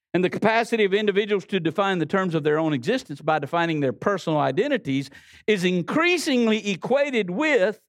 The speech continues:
liberty and with the meaning of some of our basic rights, and it's given pride to, of place in our self-understanding. They continue on in their book by helping us understand this generation's not gonna be able to hear what you have to say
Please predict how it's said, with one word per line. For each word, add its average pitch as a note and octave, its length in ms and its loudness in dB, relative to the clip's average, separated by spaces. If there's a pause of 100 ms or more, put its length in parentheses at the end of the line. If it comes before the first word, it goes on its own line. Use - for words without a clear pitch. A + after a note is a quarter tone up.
(500)
liberty B3+ 560 0 (880)
and E3 100 2
with E3+ 140 0
the E3 80 -4
meaning F#3 640 0 (540)
of D3 100 0
some A#3 220 0
of D3+ 100 0
our C3+ 160 2
basic D3 420 -4
rights, D3+ 320 -2
and C#3 120 0
it's B2+ 120 -8
given C3+ 320 -2
pride D#3 460 0
to, A#2+ 120 -8 (100)
of B2+ 240 -2
place C3+ 640 -2 (440)
in C3+ 180 -2
our B2 340 0
self-understanding. A#2 1120 -4
They D#3 140 0
continue D3+ 640 -2 (580)
on D3 300 0
in B2+ 120 0
their A#2+ 140 2
book B2+ 320 0
by A#2+ 160 0
helping C3 340 -2
us B2 160 -4
understand C3 540 -2
this C3 160 -2
generation's B2+ 640 -4
not C#3 320 -2
gonna D#3 180 -2
be D#3 200 -4
able C#3+ 200 -2
to C3+ 80 -4
hear D3 220 -4
what A#2 200 -10
you A#2+ 80 -6
have B2 180 -2
to A#2 80 -8
say A2+ 400 -2